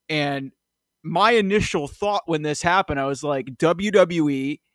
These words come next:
is totally gonna try and screw us over here because this is a ratings play, knowing that they got beaten in the eighteen forty-nine demo by Dynamite, which is a big deal,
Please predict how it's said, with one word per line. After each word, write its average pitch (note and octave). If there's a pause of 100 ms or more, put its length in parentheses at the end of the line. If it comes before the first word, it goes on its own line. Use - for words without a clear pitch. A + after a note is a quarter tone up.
(120)
is F3
totally F3
gonna D#3
try D3+
and D3
screw D3
us D3
over G#3
here C#3
because C#3+
this F3
is F3+
a E3+
ratings E3+
play, C#3 (460)
knowing D#3+
that D#3
they D#3
got C#3+
beaten F#3
in E3
the D#3
eighteen E3+
forty-nine D#3
demo B2+ (400)
by D3
Dynamite, B2+
which C#3+
is B2+
a B2+ (120)
big F#3
deal, C#3+